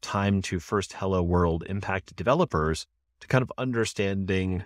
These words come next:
things like A P I economics and monetization.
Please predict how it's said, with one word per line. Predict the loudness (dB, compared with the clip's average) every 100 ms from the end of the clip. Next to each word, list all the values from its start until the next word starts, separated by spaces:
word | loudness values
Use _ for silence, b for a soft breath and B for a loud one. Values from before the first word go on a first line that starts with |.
| _
things | 0 2 0 -2
like | 0 0 -2 -6 _ _ _ _ _ _ _ -2
A | 2 2
P | 0 0
I | 0 0
economics | -2 -4 -2 0 0 0 -2
and | -4
monetization. | -2 -4 -4 -8 -8 -10 -10 -10